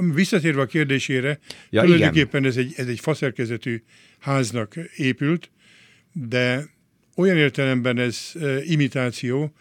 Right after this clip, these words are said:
Speaker 1: hogy ide már úgy került el, hogy, ö,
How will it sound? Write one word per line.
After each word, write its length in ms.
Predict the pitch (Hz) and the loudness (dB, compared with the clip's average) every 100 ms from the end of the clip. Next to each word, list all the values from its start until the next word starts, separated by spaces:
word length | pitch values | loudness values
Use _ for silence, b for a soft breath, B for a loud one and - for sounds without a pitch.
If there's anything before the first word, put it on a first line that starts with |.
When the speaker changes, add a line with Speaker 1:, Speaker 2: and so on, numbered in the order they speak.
| b b b | b b b
Speaker 1:
hogy 300 | - 120 156 _ _ _ _ - | -6 -6 -6 _ _ _ _ 2
ide 240 | 175 156 | 6 6
már 220 | 135 123 | 6 4
úgy 240 | 131 131 - | 2 0 -2
került 380 | 123 113 107 | -4 -2 -4
el, 340 | 123 123 143 165 - | -4 -4 -4 -6 -10
hogy, 360 | 139 120 117 - b b b b - | -4 -2 -4 -8 b b b b -8
ö, 400 | 139 127 123 | -6 -4 -4